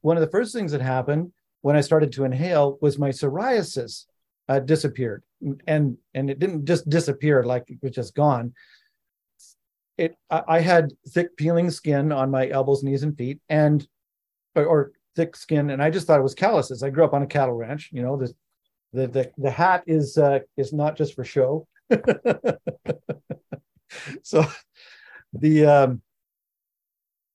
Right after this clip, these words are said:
it started to peel off like a snake shedding its skin. The, the, uh, the, this, this, uh, thick stuff started to peel off.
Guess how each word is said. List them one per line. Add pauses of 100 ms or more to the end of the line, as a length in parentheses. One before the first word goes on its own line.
(280)
it
started
to
peel
off
like
a
snake
shedding
its
skin.
The,
the,
uh, (100)
the,
this,
this,
uh, (180)
thick (240)
stuff
started
to
peel
off.